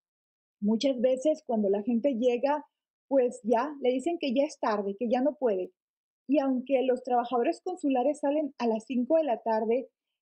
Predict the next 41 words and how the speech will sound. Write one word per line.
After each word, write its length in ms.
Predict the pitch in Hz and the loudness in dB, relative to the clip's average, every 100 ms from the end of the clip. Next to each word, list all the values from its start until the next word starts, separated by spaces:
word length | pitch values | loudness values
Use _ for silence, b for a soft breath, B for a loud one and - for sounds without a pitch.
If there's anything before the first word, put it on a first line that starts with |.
| _ - | _ -2
en 260 | 233 233 233 | 0 2 0
el 160 | 233 | -4
caso 380 | - 247 269 339 | -2 -2 0 0
de 100 | 349 | 2
las 200 | 262 233 | 0 -2
credenciales 540 | - 226 220 247 262 302 | 0 0 0 0 0 0
de 80 | 302 | 0
elector 500 | 233 - 262 269 247 | -2 -2 0 0 -2
que 140 | 277 | 0
ahorita 320 | 220 226 233 | 2 0 -4
se 140 | 320 339 | -2 -4
tramitan 600 | 240 226 240 - 277 294 | 0 0 0 0 -2 -2
sin 240 | 247 226 | -2 -2
cita 500 | - 233 208 277 311 - | -2 -6 -4 -2 -2 -4
hasta 240 | 214 - | -10 -4
el 80 | 214 | 0
veinte 280 | 202 220 277 | 0 2 0
de 100 | 294 | 0
febrero, 560 | 240 208 202 214 269 _ _ _ _ _ _ _ - | 0 0 2 0 -2 _ _ _ _ _ _ _ -4
tienen 220 | 339 381 | -2 0
que 120 | 381 | 0
llegar 460 | 370 330 320 339 - _ _ _ _ _ _ _ _ - | 0 2 2 0 -4 _ _ _ _ _ _ _ _ -2
por 140 | 247 | 0
lo 100 | 240 | 2
menos 300 | 240 302 339 - | 2 0 -2 -2
a 100 | 226 | 0
las 160 | 214 | 0
dos 140 | 208 262 | 0 0
de 80 | 320 | 0
la 140 | 277 | 0
tarde, 480 | 254 240 240 330 - - | -2 -2 0 -2 -2 -2
en 100 | 214 | 0
el 160 | 208 | 0
caso 300 | 233 240 277 | 0 -2 0
del 100 | 294 | 0
Consulado 420 | 254 233 226 214 | 0 -2 0 0
de 120 | 269 240 | 2 0
México 360 | 214 247 247 | 0 -2 -4
en 60 | 254 | -2
Los 180 | 226 - | -2 -4
Ángeles, 480 | 202 208 220 226 | -6 0 0 0